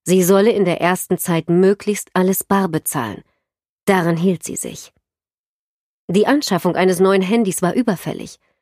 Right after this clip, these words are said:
Es war ein peinlicher Moment gewesen, als sie heute in der Praxis zugeben musste, keine Handy- oder Telefonnummer zu haben, unter der man sie zurückrufen konnte.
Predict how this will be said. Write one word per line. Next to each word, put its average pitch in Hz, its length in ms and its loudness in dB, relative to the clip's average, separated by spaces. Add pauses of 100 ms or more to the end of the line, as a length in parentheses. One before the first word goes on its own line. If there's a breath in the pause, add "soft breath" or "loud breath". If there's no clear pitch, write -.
(880)
Es 185 240 -4
war 185 220 0
ein 135 160 -6
peinlicher 175 540 -4
Moment 147 420 -4
gewesen, 151 480 -6 (340 soft breath)
als 220 180 -2
sie 190 140 0
heute 208 260 2
in 165 80 -2
der 156 100 -2
Praxis - 480 -6
zugeben 175 440 0
musste, 170 360 -2
keine 180 300 0
Handy- 202 320 0
oder 170 180 -4
Telefonnummer 196 640 0
zu 165 200 -4
haben, 160 300 -2 (480 soft breath)
unter 208 220 2
der 196 120 2
man 202 160 2
sie 190 120 -4
zurückrufen - 560 -6
konnte. 117 440 -8